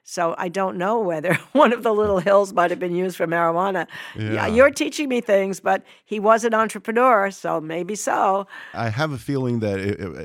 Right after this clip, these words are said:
Speaker 2: i-, if anything, it was probably a matter of him growing hemp, which
Speaker 1: <laughs>
Speaker 2: probably would have been for entirely different purposes,
Speaker 1: I, I,
Speaker 2: but I don't
Speaker 1: I
Speaker 2: know.
Speaker 1: suspect that is
Speaker 2: Yeah.
Speaker 1: the answer.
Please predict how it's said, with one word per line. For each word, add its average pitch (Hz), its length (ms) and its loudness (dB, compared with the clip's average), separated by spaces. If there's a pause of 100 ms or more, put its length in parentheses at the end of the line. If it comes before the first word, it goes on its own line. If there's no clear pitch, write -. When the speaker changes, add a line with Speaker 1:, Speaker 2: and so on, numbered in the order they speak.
Speaker 2:
i-, 110 100 -6
if 113 200 -6
anything, 131 580 -2
it 104 140 -2
was 95 100 -2
probably 117 400 -2
a 101 60 0
matter 101 280 0
of 92 120 -4
him 113 160 0
growing 98 320 -2
hemp, 104 440 -2 (140)
which 101 160 0
Speaker 1:
<laughs> 175 160 -4
Speaker 2:
probably 127 260 -2
would 107 140 -2
have 95 80 -4
been 101 160 -2
for 104 180 -4
entirely 95 400 0
different 87 300 -6
purposes, 87 380 -6
Speaker 1:
I, - 160 2 (120)
I, 233 200 4
Speaker 2:
but 233 120 -10
I 185 80 -6
don't 202 120 0
Speaker 1:
I 240 100 4
Speaker 2:
know. 208 60 -2
Speaker 1:
suspect 214 500 -2
that 190 240 4
is 175 160 -6
Speaker 2:
Yeah. - 60 -10
Speaker 1:
the 165 140 -6
answer. 156 440 -6